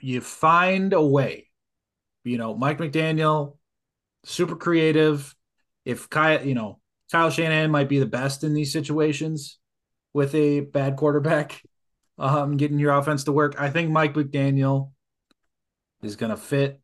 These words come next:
back into that mold. I know Skylar Thompson's not exactly ideal, and he's not even Brock Purdy, not by a long shot.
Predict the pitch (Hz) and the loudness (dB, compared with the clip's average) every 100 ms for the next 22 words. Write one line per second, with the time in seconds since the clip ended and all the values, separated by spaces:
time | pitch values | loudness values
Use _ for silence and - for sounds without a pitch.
0 | _ 120 123 143 143 165 156 156 135 120 | _ -6 -2 -2 -2 -2 2 2 2 -2
1 | 110 110 110 117 - 135 143 143 156 156 | -2 -4 -4 -6 -4 0 2 2 0 0
2 | 139 165 151 135 170 185 220 185 214 208 | -2 -2 -2 0 0 0 -2 2 2 4
3 | 208 180 160 135 123 87 95 - 143 139 | 4 4 4 0 -4 -6 -10 -8 -4 -2
4 | 143 180 190 180 165 143 151 151 - 160 | 2 2 4 2 0 2 2 2 -2 0
5 | 147 107 95 _ - 131 139 151 143 143 | 0 -2 -10 _ -8 -4 0 2 2 2
6 | 139 135 - 90 92 | 2 -2 -6 -8 -10